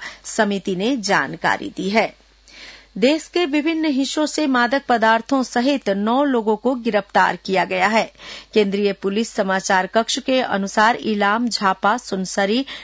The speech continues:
नवलपरासी पूर्व और कैलाली से उन्हें गिरफ्तार किया गया है। उनके पास से ब्राउन हेरोइन, गांजा तथा चिकित्सक की पर्ची पर ही मिलने वाली दवाइयां बरामद की गई है।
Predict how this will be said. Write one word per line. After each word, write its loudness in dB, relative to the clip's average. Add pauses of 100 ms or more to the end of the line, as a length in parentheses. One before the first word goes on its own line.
(120)
नवलपरासी 0 (100)
पूर्व 2
और 2 (260)
कैलाली 4
से 0
उन्हें 0
गिरफ्तार 2
किया 0
गया 2
है। 2 (380)
उनके 2
पास 4
से 0
ब्राउन 2 (420)
हेरोइन, 2
गांजा 2
तथा 2 (360)
चिकित्सक -2 (100)
की 0 (140)
पर्ची 2
पर 2
ही 0
मिलने 2
वाली 0 (260)
दवाइयां 2
बरामद 0
की -4
गई 0
है। 0